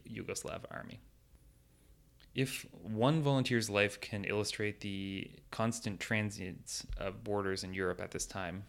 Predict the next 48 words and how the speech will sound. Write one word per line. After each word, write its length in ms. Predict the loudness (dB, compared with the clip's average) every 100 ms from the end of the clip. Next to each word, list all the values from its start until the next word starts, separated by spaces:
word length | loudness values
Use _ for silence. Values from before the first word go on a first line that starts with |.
| -16 -20 0
Luka 240 | 2 2
Baltic 480 | 2 0 0 -10 -12 -12
would 80 | -6
be 140 | -2
a 40 | -2
good 200 | -2 -6
choice. 400 | -6 -4 -4 -6 -10 -20 -20 -20 -20 -20 -4
He 120 | -2
was 140 | 0 0
Serbian 500 | 2 2 2 0 0
and 160 | -2
born 200 | -2 -2
in 80 | -4
Croatia, 540 | -2 0 0 0 -4 -6 -18 -16 -6
and 100 | -4
went 120 | -4
to 60 | -6
school 420 | -4 -2 -2 -2
in 100 | -8
Temescar, 680 | -2 0 0 -2 0 0 -2
Romania, 580 | -4 -2 -4 -4 -6 -10 -18 -20 -20 -20 -6
which 200 | -4 -2
was 100 | -2
then 180 | 0 -2
part 200 | -2 -4
of 100 | -2
Hungary. 380 | -4 -6 -8 -16 -20 -20 -20 -20 -20 -20 -20 -18 -6
He 80 |
fought 180 | 2 4
with 100 | 4
the 80 | 4
Red 220 | 4 4
Guards 380 | 2 0 0 -2
during 240 | -2 -2
the 60 | -2
Hungarian 460 | -4 0 0 0 -2
Revolution 460 | -2 -2 -4 -6
of 80 | -6
nineteen 400 | -4 -6 -6 -6
nineteen 640 | -4 -6 -2 0 0 -2 -6 -10
and 100 | -2
came 200 | 0 2
to 80 | 0
Canada 420 | -2 0 0 0
in 80 | 2
April 280 | 0 2 -2
nineteen 360 | -2 -6 -8
twenty-eight, 500 | -6 -4 -2 -4 -6